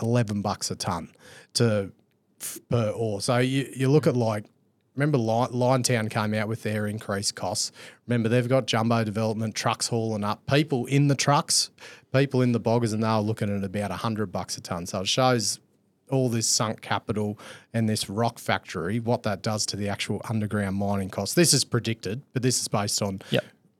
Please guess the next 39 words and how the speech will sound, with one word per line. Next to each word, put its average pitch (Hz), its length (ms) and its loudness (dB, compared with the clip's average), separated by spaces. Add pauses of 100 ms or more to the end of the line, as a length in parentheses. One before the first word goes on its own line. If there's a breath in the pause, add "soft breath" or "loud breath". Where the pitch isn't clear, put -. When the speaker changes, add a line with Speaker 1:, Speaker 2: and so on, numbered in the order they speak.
(160)
Speaker 1:
some 101 360 -2 (180)
back 117 360 -2
of 104 40 -2
the 104 140 -2
envelope, 101 540 -2
pretty 82 180 -4
bloody 90 320 -6
close. 107 460 -2
But 123 100 0
yeah, 95 280 -2
eleven, 113 420 2
around 120 300 2
eleven 107 320 0
bucks 101 260 -2
a - 20 -14
tonne, 104 360 -2 (340 loud breath)
or 110 100 -6
sixteen 110 560 0
total 104 320 0
for 101 160 -6
open 104 320 -4
pit 101 220 -8
and 101 160 -4
underground. 98 560 -4
So 98 260 -2
very, 123 300 4
very 143 360 6
Speaker 2:
Yep. 120 60 0
Speaker 1:
cheap 120 420 2
to 113 160 0
actually 107 600 -2 (320 loud breath)
operate 110 480 2
it. - 220 -2
But 156 300 8 (140)
remember, 135 560 4
it's 131 140 -6
half 131 260 4
a 110 40 -10
gram, 110 380 0